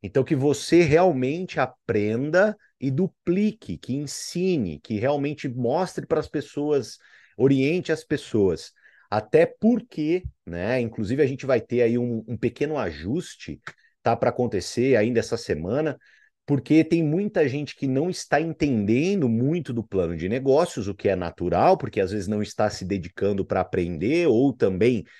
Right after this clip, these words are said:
a gente precisa ensinar com mais frequência, é óbvio, mas tem muita gente deixando dinheiro na mesa.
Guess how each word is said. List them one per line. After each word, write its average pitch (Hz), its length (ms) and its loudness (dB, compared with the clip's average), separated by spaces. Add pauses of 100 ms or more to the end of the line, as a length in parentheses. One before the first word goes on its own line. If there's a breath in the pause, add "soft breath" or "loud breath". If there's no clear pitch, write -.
(180 loud breath)
a 85 80 -10
gente 110 220 -6
precisa 143 580 -2
ensinar 101 560 -2
com - 100 -8
mais 98 220 -4
frequência, 107 460 -6
é - 20 0
óbvio, 139 340 0 (560 loud breath)
mas 139 680 2
tem 143 160 -2
muita 160 260 0
gente 156 180 -4
deixando 156 540 -2
dinheiro 156 400 0
na 165 140 -2
mesa. 151 440 -4